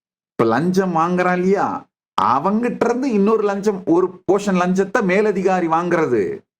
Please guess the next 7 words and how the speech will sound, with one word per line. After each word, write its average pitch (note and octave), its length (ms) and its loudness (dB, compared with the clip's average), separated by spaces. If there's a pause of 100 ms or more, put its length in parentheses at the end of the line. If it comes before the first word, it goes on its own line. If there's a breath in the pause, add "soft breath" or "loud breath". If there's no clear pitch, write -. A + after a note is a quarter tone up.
(680)
அந்த E3 220 0
மேலதிகாரி G#3 800 0
கிட்ட G#3 200 -2
இருந்து C#4 300 -2
அவர் E3+ 300 0
அப்பாயிண்ட் A3+ 580 -2
பண்ற A3 520 -2